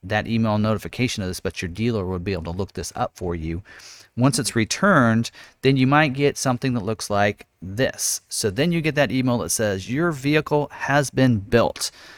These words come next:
So that means it's been produced, it's complete, it has everything, it has its,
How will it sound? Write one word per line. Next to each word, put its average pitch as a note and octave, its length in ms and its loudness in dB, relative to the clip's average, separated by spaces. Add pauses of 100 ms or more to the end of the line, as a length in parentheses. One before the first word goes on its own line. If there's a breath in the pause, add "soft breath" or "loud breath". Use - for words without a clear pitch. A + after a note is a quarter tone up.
So - 140 -2
that A2 100 2
means B2 220 2
it's F#2 120 -4
been G2+ 180 -2
produced, C#3 500 0
it's - 180 -6
complete, - 720 -4
it F2+ 100 -4
has C3 280 -2
everything, C3+ 360 -2
it G#2+ 100 -4
has D#3+ 320 -4
its, - 160 -6